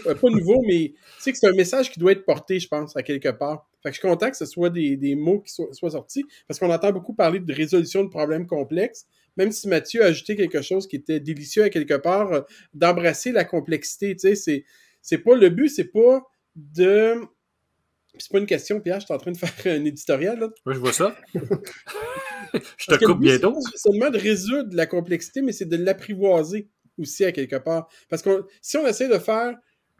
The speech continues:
Speaker 1: euh, de, de prendre la complexité puis de la, la, la traduire en des termes simples, je pense que c'est là qu'on peut errer.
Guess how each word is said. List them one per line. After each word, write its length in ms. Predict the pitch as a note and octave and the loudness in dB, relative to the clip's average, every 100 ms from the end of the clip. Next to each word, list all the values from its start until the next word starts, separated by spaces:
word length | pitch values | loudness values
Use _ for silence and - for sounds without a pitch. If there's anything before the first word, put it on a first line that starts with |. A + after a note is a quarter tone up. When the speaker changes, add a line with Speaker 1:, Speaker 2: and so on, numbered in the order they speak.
| _ E3+ | _ -2
Speaker 1:
euh, 160 | E3 | 0
de, 220 | D#3+ E3 | 2 2
de 120 | E3 E3 | 2 -4
prendre 200 | - B3 | -4 -4
la 80 | A3 | -4
complexité 560 | G3 E3+ D#3 - A#3+ | -4 -6 -8 -8 -12
puis 100 | A3+ | -8
de 80 | E3+ | -2
la, 280 | D3+ D3+ D3+ | -2 -2 -6
la, 200 | D3+ D3 | -8 -10
la 160 | C#3+ D3 | -8 -8
traduire 340 | - F3+ F#3+ | -6 -4 -2
en 60 | A3 | -2
des 240 | D#3+ D3+ | -4 -6
termes 240 | C#3+ F3+ D#3 | -4 -4 -4
simples, 540 | - - A3 D4+ - _ _ _ - | -8 -4 -2 -2 -6 _ _ _ -16
je 80 | |
pense 220 | - G3 G#3+ | -8 -6 -6
que 100 | E3 | -8
c'est 140 | - | -6
là 160 | E3 G#3+ | -2 -2
qu'on 180 | F#3+ | -4
peut 200 | C3+ E3+ | -4 -2
errer. 320 | D3 C#3 G3 | -2 -2 -6